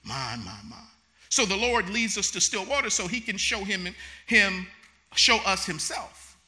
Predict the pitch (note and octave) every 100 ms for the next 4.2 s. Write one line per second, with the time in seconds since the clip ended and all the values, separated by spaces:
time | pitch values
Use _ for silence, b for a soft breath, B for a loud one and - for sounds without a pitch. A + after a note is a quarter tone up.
0 | _ b b - - A#3 - D#4 D#4+ C4+
1 | B3+ F#3+ B3+ A#3+ A3+ F#3+ A#3 E4 G3+ B2
2 | F2 D#2 - _ b b b b D#3+ F3
3 | F3 D#3+ C#3+ D#3+ D#3 D3 C#3 G#3+ A3 -
4 | - -